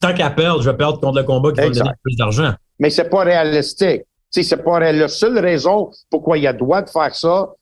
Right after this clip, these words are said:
Speaker 2: ou il peut faire ça, c'est à cause de son affluence puis son, c'est son
Speaker 1: Mhm.
Speaker 2: following d'un extérieur de la boxe. C'est ça qui est, qui, qui est triste. Le following vient de l'extérieur de la boxe et c'est ça qui me frustre.
Speaker 1: Et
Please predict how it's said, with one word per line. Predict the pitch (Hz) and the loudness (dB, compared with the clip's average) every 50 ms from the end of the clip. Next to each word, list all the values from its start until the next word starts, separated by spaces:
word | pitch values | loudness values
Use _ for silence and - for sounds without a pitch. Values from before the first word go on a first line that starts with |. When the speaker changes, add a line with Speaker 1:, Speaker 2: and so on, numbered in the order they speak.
| _ - | _ -4
Speaker 2:
ou | - 165 151 | -2 0 0
il | 135 120 - | 0 -2 0
peut | - 190 208 | 2 2 2
faire | 202 - 175 156 147 147 | 2 2 0 0 0 -2
ça, | - - 165 170 180 180 180 - _ _ _ | -2 0 0 2 2 0 -4 -8 _ _ _
c'est | - - 156 | -4 -2 0
à | 135 135 | -2 -2
cause | - - 160 175 175 156 117 | 0 0 0 0 0 0 0
de | 135 | -2
son | 139 - - 147 135 135 | -2 0 0 0 0 0
affluence | 147 147 - - 151 147 156 170 180 175 165 - | -2 -2 -2 0 2 2 2 2 2 0 -2 -4
puis | - - 127 | -6 -6 -6
son, | - - 147 139 135 127 - - - _ - | -2 0 0 0 0 0 -4 -8 -20 _ -6
c'est | - 147 139 | -4 -2 -2
son | - - 143 | 0 0 0
Speaker 1:
Mhm. | 135 117 101 98 | 0 0 0 0
Speaker 2:
following | 175 180 175 165 151 156 170 180 185 180 180 - _ _ _ _ _ - | 2 2 2 2 2 2 2 2 2 0 -2 -6 _ _ _ _ _ -6
d'un | 117 - 170 165 160 - - - | -2 0 0 0 0 -2 -4 -2
extérieur | 214 214 - - - - - 196 180 175 160 175 185 208 196 165 | -4 -2 -4 -4 -2 0 0 2 2 2 2 2 2 2 2 2
de | 139 147 | 2 2
la | 139 127 120 120 | 2 2 0 0
boxe. | 120 135 120 - - - - - - - _ _ _ _ _ _ _ _ | 0 0 -2 -2 -6 -10 -16 -18 -18 -20 _ _ _ _ _ _ _ _
C'est | - - 190 | -4 -2 -2
ça | - - 233 | -2 -2 -4
qui | - - 185 160 | -4 -2 -2 -2
est, | 131 | -2
qui, | - - - | -4 -8 -14
qui | - - 143 127 | -6 -2 0 0
est | 110 - | 0 0
triste. | - 131 135 127 - - | 0 0 0 0 0 0
Le | 143 139 | -2 -2
following | - - 208 220 208 190 196 208 220 214 175 | 0 0 0 0 2 2 2 2 2 0 0
vient | 143 139 175 180 196 196 185 - _ _ _ _ _ _ _ _ _ _ _ _ _ _ _ _ - _ _ _ - _ - | 0 0 2 2 2 0 -2 -4 _ _ _ _ _ _ _ _ _ _ _ _ _ _ _ _ -20 _ _ _ -20 _ -10
de | 143 147 | -8 -6
l'extérieur | 143 147 185 180 185 - - 170 151 139 135 143 143 143 | -4 -2 -2 -2 -4 -4 -4 -2 -2 0 0 0 0 0
de | 123 | 0
la | 123 120 120 | -2 -2 -2
boxe | - 143 151 151 151 - - _ _ - | -2 -2 -4 -4 -6 -10 -20 _ _ -4
et | - 147 | -4 -2
c'est | 143 - 143 | 0 0 -2
ça | - - 160 | 0 -2 -2
qui | - - 131 | -2 -2 -6
me | 110 | -6
frustre. | - - - 143 123 - | -6 -4 -4 -4 -4 -6
Speaker 1:
Et | - | -8